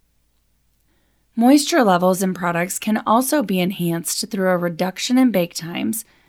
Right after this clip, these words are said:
as typically seen when using thermal heat processes, such as air impingement.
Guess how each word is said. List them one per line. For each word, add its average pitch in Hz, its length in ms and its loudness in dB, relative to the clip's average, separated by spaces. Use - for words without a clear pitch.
as 247 180 0
typically 311 460 0
seen 180 380 0
when 180 140 0
using 175 340 0
thermal 185 320 0
heat 233 320 -2
processes, 185 840 -6
such 214 260 -2
as 247 160 -2
air 240 220 2
impingement. 170 720 -6